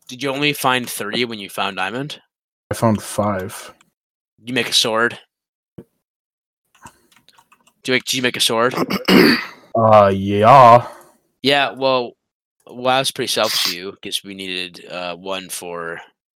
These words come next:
Speaker 1: the
Speaker 2: Well, I'm gonna find more.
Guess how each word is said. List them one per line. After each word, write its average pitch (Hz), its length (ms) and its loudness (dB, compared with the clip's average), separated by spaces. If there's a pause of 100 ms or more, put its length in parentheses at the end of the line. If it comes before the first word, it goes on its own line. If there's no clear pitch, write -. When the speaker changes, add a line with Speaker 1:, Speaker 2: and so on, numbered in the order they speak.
(480)
Speaker 1:
the 78 1300 -10 (720)
Speaker 2:
Well, 139 100 -4
I'm 147 80 2
gonna 202 140 4
find - 320 4
more. 117 400 0